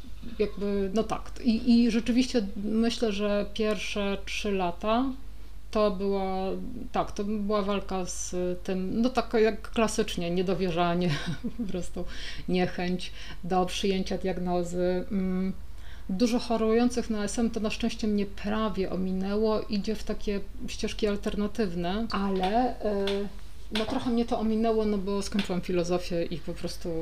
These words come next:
jednak jestem osobą daleką od alternatywnych sposób leczenia, em, sposobów leczenia. Natomiast do, no, no, z tego się cieszę, że nie dałam się wciągnąć, tak jak wiele osób daje się wciągnąć w taką też,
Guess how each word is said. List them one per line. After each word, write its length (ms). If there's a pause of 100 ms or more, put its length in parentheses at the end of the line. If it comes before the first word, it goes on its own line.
jednak 360
jestem 420 (360)
osobą 540
daleką 560
od 200
alternatywnych 760
sposób 360
leczenia, 520 (460)
em, 360
sposobów 400
leczenia. 400
Natomiast 480
do, 80 (500)
no, 220
no, 260
z 120
tego 200
się 140
cieszę, 380
że 160
nie 120
dałam 300
się 120
wciągnąć, 580
tak 160
jak 100
wiele 220
osób 220
daje 200
się 140
wciągnąć 500
w 160
taką 380
też, 300